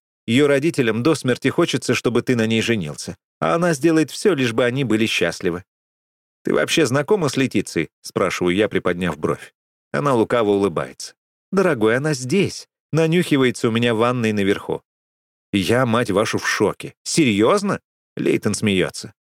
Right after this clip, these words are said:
«Я бы подумала, что ты уже должен об этом знать, учитывая, что она твоя будущая невеста». «Уже нет. Признаюсь, жалею о сказанном, едва слова слетают с языка».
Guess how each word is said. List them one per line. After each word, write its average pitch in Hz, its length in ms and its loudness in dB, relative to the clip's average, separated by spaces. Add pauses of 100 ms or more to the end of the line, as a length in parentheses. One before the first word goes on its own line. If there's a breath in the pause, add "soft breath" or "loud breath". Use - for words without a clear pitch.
(140)
«Я 139 160 0
бы 139 100 2
подумала, 135 480 2
что 113 220 -2
ты 143 120 0
уже 123 260 2
должен 107 380 0
об 87 120 0
этом 92 180 -2
знать, 98 300 -4
учитывая, 98 520 0 (120)
что - 200 -2
она 95 140 0
твоя 101 220 2
будущая 98 480 -2
невеста». 131 540 -4 (560)
«Уже 156 280 2
нет. 120 420 -2 (340)
Признаюсь, 143 640 0
жалею 120 540 2
о 98 40 -2
сказанном, 151 480 0
едва 110 340 2
слова 107 300 2
слетают 90 420 -2
с - 60 -10
языка». 87 520 -4